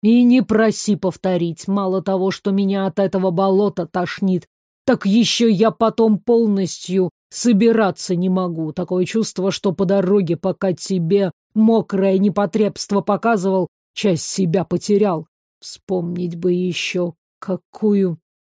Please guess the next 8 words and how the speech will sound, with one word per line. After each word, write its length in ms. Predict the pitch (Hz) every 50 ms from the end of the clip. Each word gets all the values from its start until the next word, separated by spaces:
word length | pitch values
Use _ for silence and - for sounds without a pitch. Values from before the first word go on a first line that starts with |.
| _ _ _ _ _ _ _ _
И 120 | - 247 226
стихия 720 | - - 254 262 - - - 302 320 294 247 208 196 190
озабоченно 680 | 190 175 208 208 196 247 277 240 - 233 208 208 214
поскребла 600 | 208 220 220 - - 226 214 202 180 220 226 220
по 120 | 220 220 208
голове. 520 | 196 214 214 214 214 220 202 254 233 190
Его 240 | 175 165 202 196 226
Величество 760 | 214 196 233 220 226 208 - - 202 - - - 196 226 240